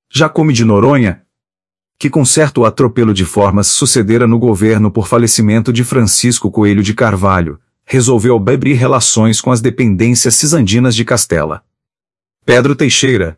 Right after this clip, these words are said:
incumbido desta missão, partiu a dezessete de outubro águas arriba do Rio Mar. Em quinze de agosto de trinta e oito alcançou Paiamino, afluente do Napo, e seguiu para Quito.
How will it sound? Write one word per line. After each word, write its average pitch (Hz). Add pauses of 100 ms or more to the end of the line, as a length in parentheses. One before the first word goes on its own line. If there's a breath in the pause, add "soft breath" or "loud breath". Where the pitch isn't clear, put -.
incumbido 147
desta 110
missão, 123 (240)
partiu 123
a 135
dezessete 131
de 127
outubro 131
águas 127
arriba 120
do 127
Rio 117
Mar. 135 (520)
Em 107
quinze 123
de 123
agosto 110
de 95
trinta 117
e 85
oito 120
alcançou 113
Paiamino, 117
afluente 113
do 127
Napo, 113 (140)
e -
seguiu 107
para 107
Quito. -